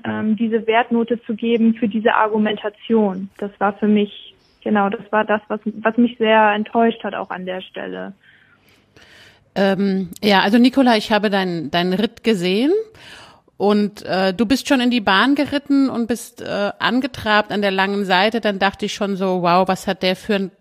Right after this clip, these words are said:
Speaker 2: tolles Hinterbein, der ist wirklich versammelt, das Genick ist oben, also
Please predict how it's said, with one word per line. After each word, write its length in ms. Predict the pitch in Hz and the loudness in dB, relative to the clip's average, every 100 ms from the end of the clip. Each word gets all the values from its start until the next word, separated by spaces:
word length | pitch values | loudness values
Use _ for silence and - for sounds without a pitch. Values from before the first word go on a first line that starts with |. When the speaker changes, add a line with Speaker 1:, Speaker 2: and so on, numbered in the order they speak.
| _ | _
Speaker 2:
tolles 420 | - 214 240 254 | 0 2 2 0
Hinterbein, 720 | - 254 247 208 202 202 202 190 | 0 2 2 0 -2 -2 -2 0
der 200 | 185 - | 0 -2
ist 340 | 190 - - | -8 -10 -18
wirklich 540 | 180 185 247 233 220 - | -2 0 0 0 -8 -4
versammelt, 680 | 226 202 190 226 233 226 - | -4 -2 0 0 0 -2 -4
das 200 | 208 - | -6 -4
Genick 380 | 180 185 185 - | -2 -2 -4 -6
ist 240 | 170 - | -10 -6
oben, 460 | 175 180 202 214 226 | -4 -2 0 0 -2
also 260 | 170 175 | -4 -2